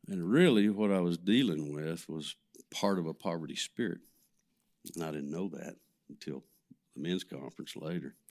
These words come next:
There was multiple points. There was about five points. If you heard Miles Sweeney at the men's conference talk about poverty spirit,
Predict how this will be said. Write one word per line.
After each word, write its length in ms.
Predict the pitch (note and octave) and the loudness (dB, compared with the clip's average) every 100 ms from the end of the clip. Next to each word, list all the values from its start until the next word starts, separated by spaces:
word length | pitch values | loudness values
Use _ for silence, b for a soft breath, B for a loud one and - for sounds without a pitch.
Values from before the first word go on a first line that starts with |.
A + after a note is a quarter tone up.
| b b b b b b b _ _ | b b b b b b b _ _
There 100 | C#3+ | 6
was 140 | A2+ | 8
multiple 340 | A2+ A2+ - E2+ | 8 6 4 -2
points. 320 | A2+ G2+ F2+ | 4 4 4
There 80 | F#2 | 0
was 80 | E2+ | 0
about 240 | F2+ F2 | -2 -4
five 300 | - F2+ F2 | -2 -2 -2
points. 320 | F#2 F#2 E2+ | -2 -2 -4
If 60 | C#2 | -6
you 60 | |
heard 200 | E2+ E2 | -4 -2
Miles 240 | F2 E2+ E2 | -2 -2 -2
Sweeney 300 | F#2 F2+ F2 | 0 0 0
at 80 | - | -2
the 60 | |
men's 260 | E2 E2+ E2 | -4 -4 -4
conference 360 | E2 D#2 - - | -6 -6 -10 -6
talk 300 | F2 F2 - | -4 -4 -6
about 220 | - - | -12 -8
poverty 320 | D#2 D2+ D2 | -8 -8 -8
spirit, 400 | - E2 D#2+ | -8 -4 -4